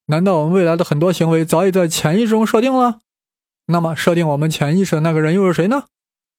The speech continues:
总而言之，弗洛伊德提出潜意识这个概念还是有一定依据的。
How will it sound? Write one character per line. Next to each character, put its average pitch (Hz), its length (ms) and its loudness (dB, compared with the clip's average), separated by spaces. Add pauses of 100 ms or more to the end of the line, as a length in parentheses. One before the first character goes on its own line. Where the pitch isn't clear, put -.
(180)
总 143 160 -2
而 151 80 0
言 202 140 0
之， 226 240 -2 (440)
弗 151 200 0
洛 180 160 2
伊 175 100 0
德 170 300 -2
提 - 220 -2
出 151 160 -2
潜 143 360 -2
意 226 60 2
识 165 140 -2
这 147 80 0
个 143 80 -4
概 143 120 -2
念 143 220 -4 (380)
还 143 180 -2
是 147 140 -2
有 139 80 -2
一 135 120 -4
定 160 140 0
依 165 160 0
据 185 120 2
的。 147 100 -6